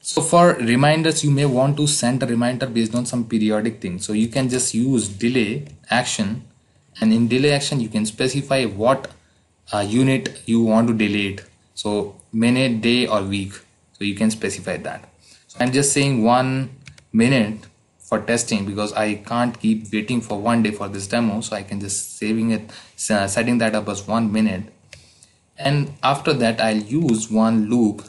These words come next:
which will check whether my task has been actioned or not.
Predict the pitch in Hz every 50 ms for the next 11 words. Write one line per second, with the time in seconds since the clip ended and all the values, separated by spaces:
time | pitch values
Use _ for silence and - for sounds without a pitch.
0 | - - - - - - - - 104 120 147 147 - - - 120 117 110 113 117
1 | - - - - - - - - - 131 131 135 135 - - - - _ _ _
2 | _ _ _ - _ _ _ _ - - _ _ _ - - - - - - -
3 | _ _ _ 107 104 107 113 120 117 143 135 135 135 131 120 113 107 104 107 107
4 | 110 107 90 - - - - _ _ _ _ _ _ - 120 120 131 127 - -
5 | 117 107 107 113 113 113 110 127 135 147 147 - 165 151 139 113 101 101 95 92
6 | 90 87 -